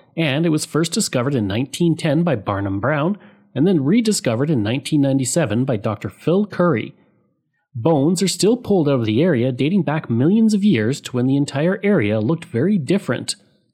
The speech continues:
The park also contains unique flora and fauna that are not usually found this far from the Rocky Mountains. As people settled in the area, the Indigenous would often trade with them and help the new arrivals survive in a land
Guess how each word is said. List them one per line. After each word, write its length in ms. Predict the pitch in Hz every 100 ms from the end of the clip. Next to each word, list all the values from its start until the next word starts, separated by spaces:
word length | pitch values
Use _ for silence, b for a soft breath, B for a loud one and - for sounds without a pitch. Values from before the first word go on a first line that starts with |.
| _ _ _ _ _
The 80 | -
park 400 | - 139 139 196
also 260 | 120 139 190
contains 540 | 214 196 123 123 156
unique 260 | 110 127 127
flora 460 | - 120 127 185
and 100 | 202
fauna 680 | - 180 196 113 143 175 - -
that 120 | 131
are 20 |
not 220 | 151 226
usually 340 | 185 170 196 180
found 400 | - 135 98 113
this 180 | 175
far 440 | - - 190 107 98
from 160 | 107
the 80 | 110
Rocky 320 | 104 104 -
Mountains. 640 | 101 110 156 151 135 - - _ _ _ _ _ _ _ _ _ _ _ 165
As 160 | 262
people 240 | 285 269 247
settled 400 | - 151 156 147
in 60 |
the 200 | 135 117
area, 380 | 151 120 101 165 B B B
the 140 | 160
Indigenous 560 | 175 165 254 143 127 165
would 100 | 156
often 200 | 175 214
trade 280 | - 214 233
with 160 | 147
them 200 | - 110
and 100 | 160
help 280 | 123 175 175
the 60 | 131
new 220 | 120 170
arrivals 480 | 143 170 143 110 135
survive 460 | 139 110 151 107
in 40 | 107
a 80 | 104
land 440 | 151 127 120 180